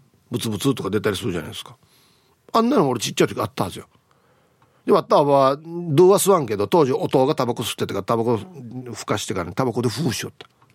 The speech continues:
ていうのを覚えている、なんか。うん。あと、頭によ、米粒なんか起きよったよね。覚えてます？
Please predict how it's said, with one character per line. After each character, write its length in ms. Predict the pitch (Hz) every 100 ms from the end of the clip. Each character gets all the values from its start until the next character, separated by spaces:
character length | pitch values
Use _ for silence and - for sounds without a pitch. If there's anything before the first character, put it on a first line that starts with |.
| _ _ _ _ _ -
て 80 | 226
い 20 |
う 60 |
の 100 | 135
を 40 | 104
覚 120 | 92
え 60 | 87
て 100 | -
い 20 |
る、 60 | -
な 80 | 85
ん 80 | -
か。 160 | - _ _ _ _ _
う 40 | 87
ん。 100 | - - _
あ 80 | -
と、 140 | 269 - - - _ _ _ -
頭 340 | 262 - 302
に 140 | 294 302
よ、 180 | 151 - _ _ _ _ _ _ _ _
米 240 | - 294 294
粒 340 | - 339 349
な 100 | 175
ん 100 | 113
か 260 | - 87 - _ 139 _ _ _
起 100 | 185
き 120 | - 160
よ 80 |
っ 40 | - _ _ _ _ _ _ _
た 140 | - 92
よ 160 | 85 -
ね。 300 | 113 92 _ _ -
覚 100 | 165
え 20 |
て 40 | 175
ま 80 |
す？ 100 | 131